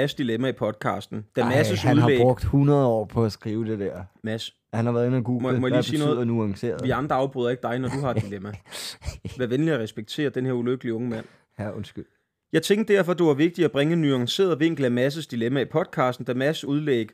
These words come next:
Speaker 1: var langt fra virkeligheden.
Speaker 2: <laughs>
Speaker 1: Rent faktisk er det så langt fra virkeligheden, som det overhovedet kan være.
Speaker 2: Mm.
Speaker 1: Og allerede her kan jeg godt mærke, at jeg har jo været blind. Jeg har bare stolet på dig, Mads. Han skriver videre: "Det forløber sig sådan, at Mads altid vælger at drille.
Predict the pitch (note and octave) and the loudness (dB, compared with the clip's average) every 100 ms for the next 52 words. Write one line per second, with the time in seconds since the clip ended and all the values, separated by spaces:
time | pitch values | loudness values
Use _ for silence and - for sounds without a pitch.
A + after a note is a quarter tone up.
0 | _ _ B2 B2 C#3 - G#2+ G#2 G2+ G#2 | _ _ 2 2 0 -4 -4 -4 -4 -4
1 | G2 F2+ A#2 - - A#2 - C#3 - - | -4 -4 -8 -10 -12 -12 -4 -4 -4 -8
2 | - - - _ - E3+ G3 - C3+ D3+ | -12 -12 -20 _ -2 2 2 4 2 2
3 | D#3+ - C3 D3+ - C3 C3+ C3+ B2+ B2 | -4 -2 0 0 0 0 -2 -4 -4 -2
4 | C3+ A#2+ A2+ A2 G#2 G#2 A2 - F#2 F#2+ | -2 -4 -4 -4 -6 -4 -6 -6 -8 -10
5 | G2 - _ _ - G#2 - C3 C#3 C3+ | -12 -16 _ _ -14 -8 0 2 2 2
6 | C#3 C3+ B2 A#2 A#2+ A#2 A2+ A#2+ A#2+ A#2+ | 2 0 0 0 0 0 -2 -2 -2 0
7 | A2 F#2+ F2 A2 - _ _ _ _ _ | -2 -6 -8 -10 -10 _ _ _ _ _
8 | C3+ C3 B2 - B2 C3+ G#2 G2+ A#2 G2+ | -4 -2 -4 -4 -6 -6 -8 -8 -8 -10
9 | - - _ _ - - _ _ _ _ | -14 -20 _ _ -20 -20 _ _ _ _
10 | - D3 G3 F3+ D#3 E3+ D#3 D#3+ D#3+ G3+ | -6 0 4 6 6 4 4 2 2 2
11 | F#3 D#3+ C#3 C#3+ D3 E3+ E3 _ _ - | 2 -2 0 0 0 -2 -6 _ _ -4
12 | C3+ C3+ D3+ - D4 - D#3+ D3+ B2 A#2 | 0 2 0 0 0 0 0 -4 -2 -2
13 | A2+ A2+ - G2 G2 | -2 -2 -4 -8 -8